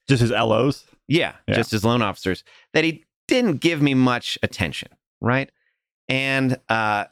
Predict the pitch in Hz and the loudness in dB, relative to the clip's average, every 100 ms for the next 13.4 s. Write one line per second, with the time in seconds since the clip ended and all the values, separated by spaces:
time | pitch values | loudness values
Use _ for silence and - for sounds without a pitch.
0 | _ 110 131 - 135 120 120 120 110 104 | _ -4 -2 0 0 2 0 0 2 2
1 | 117 - 95 98 95 107 82 101 - 117 | 0 0 0 2 0 0 0 -4 0 0
2 | - 98 107 104 95 92 - 117 117 107 | 0 0 2 4 0 -2 -2 0 2 2
3 | 101 92 92 - 92 82 90 71 80 73 | 0 0 -2 0 0 0 -2 -2 0 0
4 | 73 73 64 - - 80 78 50 57 _ | -2 -4 -4 -8 -4 -2 0 -2 -8 _
5 | _ - 95 90 - 104 - 123 - - | _ -2 -2 -2 0 0 0 -2 -2 -2
6 | 107 - - - - - 98 120 - 135 | -2 -2 -14 -20 -18 -4 -4 -4 0 2
7 | 110 147 139 139 131 143 131 - _ - | 2 -2 0 -2 0 2 0 -2 _ 2
8 | 160 135 120 113 101 95 69 - - - | 4 2 0 -2 0 -2 -2 -10 0 2
9 | - - - - 113 113 104 98 - 123 | 2 -4 -6 -4 -2 0 0 -2 -2 0
10 | 135 139 110 98 - - 131 - 87 80 | 0 0 0 -2 0 0 0 0 0 0
11 | 62 - 120 117 107 90 95 113 117 117 | -4 -4 -2 2 0 2 0 0 2 2
12 | 139 131 123 117 - 113 110 101 98 90 | 0 -2 -2 -2 2 4 4 2 0 0
13 | 78 - - | 0 0 -4